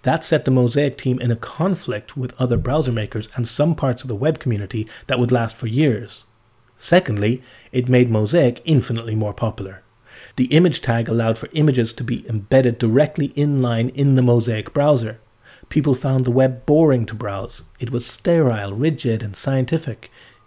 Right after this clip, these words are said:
Inline images changed all that. Within a few months, a new class of web designer was beginning to experiment with what was possible with images on the web.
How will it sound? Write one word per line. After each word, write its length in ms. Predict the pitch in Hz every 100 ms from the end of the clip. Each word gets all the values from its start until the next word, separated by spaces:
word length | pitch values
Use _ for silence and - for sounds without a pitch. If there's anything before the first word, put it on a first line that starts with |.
| _
Inline 360 | 131 127 113 120
images 480 | 180 214 160 131 123
changed 420 | - - 180 165
all 160 | 131 104
that. 260 | 107 104 - _ _ _ _ _
Within 240 | 120 147
a 60 | 127
few 180 | - 123
months, 380 | 160 143 120 - - -
a 80 | -
new 320 | 120 131 165
class 360 | 165 - 139 -
of 160 | 120 117
web 180 | 139
designer 400 | 123 107 110 107
was 140 | 110 104
beginning 320 | 120 127 120
to 100 | 120
experiment 640 | 113 - 151 147 120 104 - - -
with 180 | 117 131
what 140 | 123
was 140 | 120
possible 500 | - - 151 - 123
with 160 | 104 - -
images 420 | 151 131 110 98
on 140 | 104
the 80 | 104
web. 340 | 127 127 101